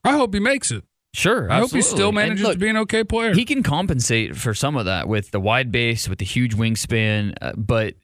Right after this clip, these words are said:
Speaker 2: he's, his lower body is just, it's not what you want in a tackle. And that was my struggle with him just based on tape is I don't want a heavy-footed tackle. I, I just, I don't want one. And again,
Speaker 1: No, there's
Speaker 2: he can
Speaker 1: too many two hundred and fifty pound rushers in the league today.
Speaker 2: Yeah.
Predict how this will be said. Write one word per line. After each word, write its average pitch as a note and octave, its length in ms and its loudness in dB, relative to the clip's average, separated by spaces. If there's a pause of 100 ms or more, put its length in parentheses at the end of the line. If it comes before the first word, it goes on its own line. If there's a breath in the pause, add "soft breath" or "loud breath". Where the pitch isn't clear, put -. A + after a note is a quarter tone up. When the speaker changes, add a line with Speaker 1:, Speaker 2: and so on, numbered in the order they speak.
(160)
Speaker 2:
he's, A2 300 2
his G2+ 220 -2
lower B2+ 260 0
body A2+ 600 0
is G2 560 0
just, - 320 -4
it's F#2+ 200 -2
not G#2 180 0
what A2 160 -2
you A#2 80 0
want G#2 240 0
in F#2+ 40 -2
a A2 40 -4
tackle. A#2 440 -2
And F#2 160 0 (220 loud breath)
that F#3 220 0
was D3 160 0
my B2+ 140 0
struggle B2 600 -4
with G#2+ 220 0
him G#2 420 0 (520 soft breath)
just A#2 180 0
based A#2 200 0
on G#2 100 0
tape C3+ 280 -2
is G#2 140 -4
I A#2+ 140 0
don't F3 180 0
want C#3 260 0
a A#2 60 0
heavy-footed A#2 500 -2
tackle. A2 440 -4 (180)
I, A2+ 120 -2
I A2+ 60 -2
just, G#2 260 0
I G#2+ 100 2
don't G2+ 240 -2
want A2+ 200 -2
one. D2+ 280 -6
And G#2 340 0 (320 loud breath)
again, A#2 280 0
Speaker 1:
No, F#2 60 -4
there's - 140 0
Speaker 2:
he D#3 60 -2
can D3+ 80 0
Speaker 1:
too G#3+ 80 2
many F3 260 0
two F3 260 -2
hundred D3 220 -2
and B2 260 -4
fifty - 380 -4
pound C3+ 320 0
rushers A#2 440 0
in A#2 100 0
the A#2 60 0
league A#2+ 220 0
today. E3 180 0
Speaker 2:
Yeah. D#3 180 -2